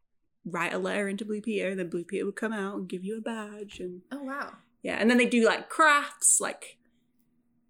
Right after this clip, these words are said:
Speaker 1: arts and crafts and
Speaker 2: Yeah.
Speaker 1: cooking, and
Speaker 2: Yeah.
Speaker 1: it was, it was a really weird show when I think about it.
Speaker 2: That, I mean, it's
Speaker 1: It was
Speaker 2: strange, but it sounds really endearing.
Speaker 1: It was kinda like, you know, like, a Good Morning show
Speaker 2: Yeah.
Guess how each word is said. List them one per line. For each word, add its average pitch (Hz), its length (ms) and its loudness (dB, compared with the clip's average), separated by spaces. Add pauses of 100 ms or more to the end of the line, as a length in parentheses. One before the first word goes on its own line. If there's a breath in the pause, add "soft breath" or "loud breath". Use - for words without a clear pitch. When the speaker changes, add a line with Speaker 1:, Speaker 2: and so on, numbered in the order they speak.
(320)
Speaker 1:
arts - 280 0
and 214 120 -4
crafts 214 600 2
and 220 60 2
Speaker 2:
Yeah. 220 200 4
Speaker 1:
cooking, 214 800 2
and 180 560 0
Speaker 2:
Yeah. 214 340 -2
Speaker 1:
it 247 80 -6
was, 294 220 0
it 320 100 2
was 349 140 0
a 392 80 2
really 466 260 2 (180)
weird 262 180 2
show 269 280 2
when 349 120 4
I - 80 -2
think - 240 -2
about - 340 -2
it. - 160 -2 (480 loud breath)
Speaker 2:
That, 294 400 2
I 302 100 2
mean, 320 300 4
it's - 280 -4
Speaker 1:
It 262 100 2
was 311 160 8
Speaker 2:
strange, 480 360 4
but 339 100 0
it 311 180 -2
sounds 254 320 0
really 226 340 -4
endearing. 180 760 -2 (140)
Speaker 1:
It 277 120 2
was 311 140 4 (220)
kinda 339 320 4
like, 311 220 4
you 262 80 2
know, 262 140 0
like, 294 160 -2
a 262 60 2
Good 214 300 4
Morning 190 600 0
show 185 680 0
Speaker 2:
Yeah. 180 300 -4